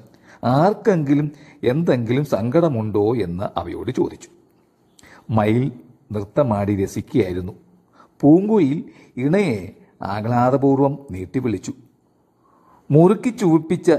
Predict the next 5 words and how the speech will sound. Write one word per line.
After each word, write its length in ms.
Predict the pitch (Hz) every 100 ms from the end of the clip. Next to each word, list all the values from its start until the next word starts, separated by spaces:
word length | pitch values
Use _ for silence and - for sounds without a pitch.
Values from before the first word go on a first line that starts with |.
| - -
ചുണ്ടുകളോടുകൂടി 920 | 131 143 165 175 175 165 143 143 135 - -
തത്തമ്മ 520 | 107 101 - 143 110 - - _ _
പാട്ടുപാടി. 560 | - 76 - - - - _ _ _ _ _ _
കുരുവികൾ 460 | - 120 131 123 113 90 - -
സംഘഗാനം 760 | - 107 110 120 104 95 90